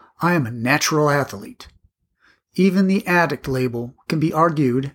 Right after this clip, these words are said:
as an opinion or fact. Opinions color our beliefs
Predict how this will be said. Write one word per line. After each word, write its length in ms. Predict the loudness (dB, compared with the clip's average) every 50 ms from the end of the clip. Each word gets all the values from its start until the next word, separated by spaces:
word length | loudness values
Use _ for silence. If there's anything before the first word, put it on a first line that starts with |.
| -4 0
as 220 | 0 0 2 2
an 220 | 0 -2 -2 -4 -6
opinion 680 | -8 -8 -6 0 2 2 4 4 2 -2 -6 -10 -12 -14 _ _ _ _ -6
or 200 | -2 0 0 0
fact. 560 | 0 0 0 0 0 -4 -8 _ -20 -20 -20 _ _ _ _ _ _ _ _ _ _ _ _ _ _ _ _ -8
Opinions 760 | -6 -4 0 0 2 2 2 2 0 0 0 -2 -4 -4
color 360 | -4 -2 0 0 2 4 4 4
our 200 | 4 4 2 2
beliefs 600 | 0 0 0 0 0 -2 -2 -4 -6 -8 -8 -10